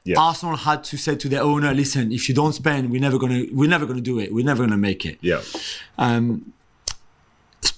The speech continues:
Speaker 2: Spurs have spent money though. They've spent money last summer. You know, they bought Romero for fifty million. They bought Richarlison for fifty million. They bought Kulusevski for thirty. They bought Bentancur for thirty. You know, they bought Jed Spence, even if they don't use him. They
Speaker 1: Yeah.
Speaker 2: bought him. So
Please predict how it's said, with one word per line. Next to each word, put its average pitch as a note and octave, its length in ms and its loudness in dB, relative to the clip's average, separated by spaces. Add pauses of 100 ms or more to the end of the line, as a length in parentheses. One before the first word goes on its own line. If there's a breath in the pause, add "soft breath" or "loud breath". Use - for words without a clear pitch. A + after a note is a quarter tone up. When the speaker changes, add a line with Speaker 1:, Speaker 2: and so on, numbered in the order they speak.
Speaker 2:
Spurs G#3+ 300 2
have D#3 80 -2
spent A3 220 0
money D#3+ 220 0
though. G2+ 240 -6 (260)
They've B2 180 0
spent F3+ 220 2
money E3 220 2
last D3+ 220 0
summer. F#3 400 0
You E3 120 0
know, D3 80 2
they B2+ 140 2
bought D#3+ 540 0
Romero B2+ 760 0 (100)
for - 200 -2
fifty - 280 -2
million. A2 340 2
They B2 80 2
bought G3+ 200 2
Richarlison C#3 580 -2
for A#2 120 -10
fifty - 320 -4
million. G#2+ 260 4
They B2 100 2
bought A3 260 2
Kulusevski D#3+ 560 2
for B2+ 140 -6
thirty. A#2+ 420 0
They A#2 100 0
bought G#3+ 260 2
Bentancur D#3 540 0
for D3 100 -4
thirty. A#2+ 460 0 (560 loud breath)
You G3 120 4
know, E3+ 80 4
they D3 100 2
bought F3 300 2
Jed D#3+ 180 0
Spence, D3+ 580 -2
even D#3+ 240 2
if - 360 0
they D#3+ 100 4
don't D#3+ 160 2
use E3+ 300 4
him. G2+ 180 -2
They F#2 140 0
Speaker 1:
Yeah. C3 80 0
Speaker 2:
bought G3+ 280 2
him. A2+ 160 -6
So E3 380 2